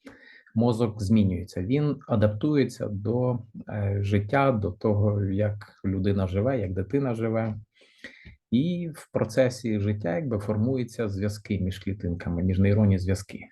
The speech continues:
От оці зв'язки, вони визначають то, яким чином людина буде себе поводити, як вона буде мислити,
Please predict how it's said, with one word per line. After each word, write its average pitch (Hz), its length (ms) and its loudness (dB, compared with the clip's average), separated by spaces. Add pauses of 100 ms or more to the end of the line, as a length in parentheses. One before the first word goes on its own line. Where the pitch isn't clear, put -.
(460)
От 104 260 -2
оці 113 280 2
зв'язки, 113 460 0
вони 127 280 4
визначають 104 800 2
то, 135 140 4
яким 110 320 2
чином 131 360 0
людина 107 340 0
буде 95 240 -2
себе - 200 -8
поводити, 117 540 0
як 104 260 -6
вона 107 200 4
буде 98 320 0
мислити, 110 840 0